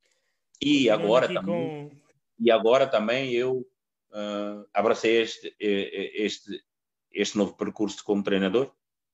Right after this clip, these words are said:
Speaker 1: eh, e já fui, fui apadrinhado pelo mister Vítor Oliveira também.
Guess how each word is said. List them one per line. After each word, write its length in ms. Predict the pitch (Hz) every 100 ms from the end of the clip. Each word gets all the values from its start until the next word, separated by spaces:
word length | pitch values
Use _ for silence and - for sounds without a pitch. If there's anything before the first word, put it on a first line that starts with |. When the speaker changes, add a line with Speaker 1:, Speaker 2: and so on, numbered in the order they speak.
| _ _ _ 92
Speaker 1:
eh, 380 | 95 92 90 90 90 _ _ _ _ -
e 220 | 104 98
já 580 | 92 107 120 120 - - _ _ _ -
fui, 380 | - 104 101 -
fui 180 | - 101
apadrinhado 520 | 101 92 92 87 -
pelo 160 | 82 80
mister 300 | 82 - 76
Vítor 220 | 78 82
Oliveira 340 | 82 90 92
também. 280 | 90 90